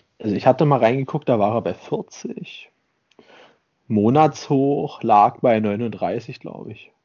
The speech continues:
Nochmal fünf Tage. Nö, also über vierzig ist er hier nicht nennenswert gewesen, wenn ich mir das so angucke.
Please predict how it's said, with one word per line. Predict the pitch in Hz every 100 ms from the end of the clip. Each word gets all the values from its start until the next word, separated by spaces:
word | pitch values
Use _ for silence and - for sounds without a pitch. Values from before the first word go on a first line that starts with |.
| _ _ _ -
Nochmal | 113 98
fünf | - 110 -
Tage. | 104 110 139 143 139 _ _ _ _ _ _ _ _ _ _ _ _ _ _ _ _ _ _ _ _ -
Nö, | 127 113 117
also | 113 -
über | 104 101
vierzig | - 110 - 185 165 -
ist | - -
er | 147
hier | 139
nicht | 151 -
nennenswert | 117 107 - 110 -
gewesen, | 104 98 104 104
wenn | 101
ich | 113
mir | 107
das | 101
so | 101
angucke. | 92 104 107 -